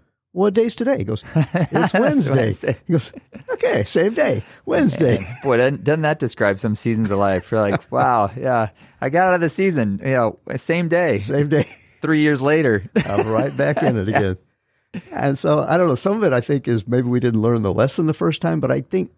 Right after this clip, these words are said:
Speaker 1: as you were saying, I think not only is it a ever widening, but I think it's an ever deepening. It's God
Speaker 2: Mm-hmm.
Speaker 1: deepening the message. It's kinda like a drill going down into the earth.
Speaker 2: Mm-hmm.
Speaker 1: He's taking us deeper. I go through the same thing.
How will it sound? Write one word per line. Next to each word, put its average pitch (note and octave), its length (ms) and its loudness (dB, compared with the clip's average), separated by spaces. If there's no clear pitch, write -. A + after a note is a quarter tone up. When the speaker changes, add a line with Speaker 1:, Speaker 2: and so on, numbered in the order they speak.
Speaker 1:
as C3 240 -2
you E3 120 0
were F3+ 100 0
saying, B2+ 300 -4
I D3 80 -4
think - 340 -4
not D3 180 0
only E3 160 4
is A#2+ 100 2
it A2+ 240 -2
a G#2+ 180 0
ever B2+ 200 2
widening, A#2 420 0
but A2 120 0
I - 20 0
think D3 160 -2
it's A2 120 -2
an B2+ 100 -8
ever G#2+ 220 0
deepening. G2 480 -2
It's F2+ 140 -4
God A#2 220 -2
Speaker 2:
Mm-hmm. G#2 180 2
Speaker 1:
deepening C3 580 2
the G2+ 60 0
message. A2 360 -2
It's G2+ 100 -8
kinda C3 160 -2
like B2 140 -2
a G2+ 40 -2
drill G#2+ 420 0
going G2 320 0
down G#2 200 0
into G2+ 240 0
the A2 160 -4
earth. G#2 380 -2
Speaker 2:
Mm-hmm. B2 380 2
Speaker 1:
He's A#2 140 -2
taking C3 300 0
us F2+ 120 -2
deeper. G2 640 -2
I C3 100 -2
go E3+ 160 2
through F3+ 180 0
the C#3+ 80 2
same D#3+ 340 0
thing. D#3 420 0